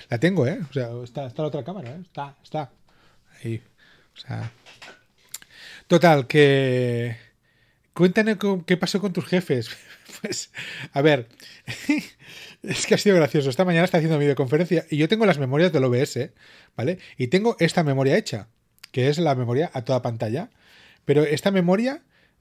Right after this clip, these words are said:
tiene puesto los overlays de, de avisos, porque si de golpe, eh, me gusta más esta.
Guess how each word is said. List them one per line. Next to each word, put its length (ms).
tiene 260
puesto 480
los 160
overlays 520
de, 220
de 120
avisos, 480
porque 260
si 140
de 80
golpe, 460
eh, 420
me 380
gusta 180
más 80
esta. 180